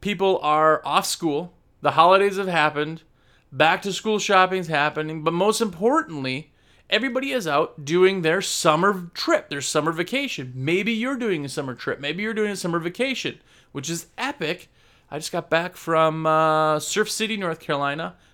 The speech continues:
out on the ocean, had a beach house up on stilts. It was great, right? But that's what everybody else is doing. So what comes with vacation? Why would that stop windows? Well,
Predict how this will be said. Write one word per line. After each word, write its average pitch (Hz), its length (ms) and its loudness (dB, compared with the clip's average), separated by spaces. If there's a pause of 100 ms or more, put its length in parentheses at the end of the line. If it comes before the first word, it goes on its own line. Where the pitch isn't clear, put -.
out 151 100 -2
on 143 60 0
the 143 80 -4
ocean, 156 340 0
had 156 160 -4
a 135 60 -6
beach 151 300 -8
house 156 200 -4
up 151 160 -10
on 143 80 -8
stilts. 190 320 -8
It 247 40 -16
was 233 100 -16
great, 330 340 -4
right? 220 280 0 (1000)
But - 360 0
that's 190 260 -2
what 202 80 -2
everybody 175 280 -2
else 220 220 -4
is 135 120 -10
doing. - 280 -16
So - 220 0
what 185 340 0 (120)
comes 185 360 -2
with 156 380 -2
vacation? 139 680 -6
Why 156 460 -2
would 147 220 -6
that 139 240 -2
stop 131 380 -4
windows? 160 580 -6
Well, 180 300 0